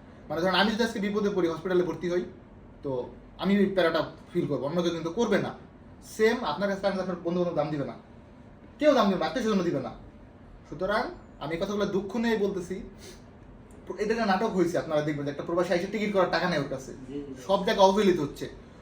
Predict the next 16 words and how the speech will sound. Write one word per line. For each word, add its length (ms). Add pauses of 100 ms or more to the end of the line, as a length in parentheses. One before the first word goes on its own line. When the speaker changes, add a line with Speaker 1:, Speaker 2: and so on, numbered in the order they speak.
(140)
Speaker 1:
So 60
যেহেতু 300
আমি 220
এই 80
সেক্টরটা 420
নিয়ে 200
কাজ 160 (120)
করি, 220 (140)
আমার 320
সুযোগ 240
হয়েছে 180
আপনাদের 360
সাথে 200
নিয়ে, 200 (640)
প্লিজ 480
যারা 580